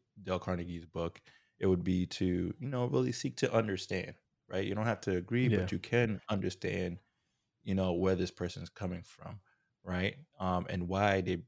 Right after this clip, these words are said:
Speaker 1: they, they believe, they tr-, you know, why they believe in that thing that they're talking about.
Speaker 2: Mm-hmm.
Speaker 1: And it
Speaker 2: And so
Speaker 1: gives,
Speaker 2: it
Speaker 1: it gives you room to, to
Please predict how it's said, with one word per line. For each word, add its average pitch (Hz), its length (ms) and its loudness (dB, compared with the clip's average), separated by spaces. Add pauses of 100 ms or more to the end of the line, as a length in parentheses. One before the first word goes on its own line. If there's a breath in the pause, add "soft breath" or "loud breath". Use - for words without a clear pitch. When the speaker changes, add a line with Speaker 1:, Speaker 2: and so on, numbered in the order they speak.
(160)
Speaker 1:
they, 90 180 -2
they 90 220 -6
believe, 87 760 -2 (260)
they 92 140 0
tr-, - 220 -8
you 120 160 0
know, 101 160 0
why 95 260 4
they 101 200 2
believe 95 560 0
in 92 340 -4 (400)
that 95 280 -2
thing 95 440 4
that 92 220 -6
they're 87 140 -6
talking 87 500 -8
about. 85 380 -10
Speaker 2:
Mm-hmm. 107 340 2 (120)
Speaker 1:
And 95 120 0
it 95 100 4
Speaker 2:
And 104 120 8
so 151 120 10
Speaker 1:
gives, 139 40 8
Speaker 2:
it 143 60 4
Speaker 1:
it 95 100 4
gives 123 200 4
you 117 160 2
room 117 340 2
to, 113 420 2
to 110 480 0